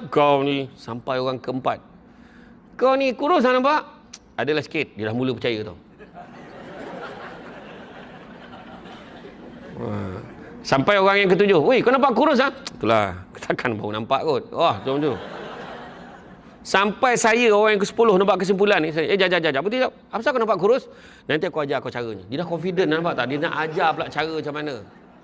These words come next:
Nampak tak? Itu sebabnya. Tapi, tapi sebenarnya, gemuk ke,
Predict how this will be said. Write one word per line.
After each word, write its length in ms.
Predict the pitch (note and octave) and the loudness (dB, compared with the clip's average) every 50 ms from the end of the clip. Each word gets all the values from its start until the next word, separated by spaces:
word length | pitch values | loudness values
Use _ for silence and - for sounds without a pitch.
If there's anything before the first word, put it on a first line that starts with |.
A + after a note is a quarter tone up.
| _ _ - - - - _ _ _ _ - | _ _ -20 -20 -20 -20 _ _ _ _ -14
Nampak 200 | G#2+ G2+ G2+ G2 | -10 -8 -8 -8
tak? 120 | G2 - - - | -10 -12 -18 -14
Itu 100 | - A2+ G#2 | -12 -12 -10
sebabnya. 260 | G#2+ G#2+ G2 G2 G2+ - | -8 -8 -8 -10 -8 -6
Tapi, 480 | - A2+ G#2+ - C#3+ D3 D#3 D#3+ E3+ E3+ - - - - - - - - - | -8 -8 -4 -2 0 0 0 0 -4 -8 -14 -20 -20 -20 -20 -20 -20 -20 -10
tapi 160 | - G#2 G#2+ B2+ | -10 -8 -8 -6
sebenarnya, 720 | A#2 C3 A#2+ A#2+ B2+ B2 B2+ C3+ D3 D3+ D3+ D3 - - - - - - - | -6 -6 -4 -2 -2 -2 -2 -2 -4 -4 -4 -6 -10 -12 -16 -20 -20 -16 -8
gemuk 480 | G2+ G#2+ G#2 G#2+ A#2 B2 A#2 - G2+ | -6 -6 -4 -2 -2 -2 -2 -4 -6
ke, 320 | - A#2 A#2+ A#2+ A#2+ B2+ | -4 -4 -2 -2 -4 -6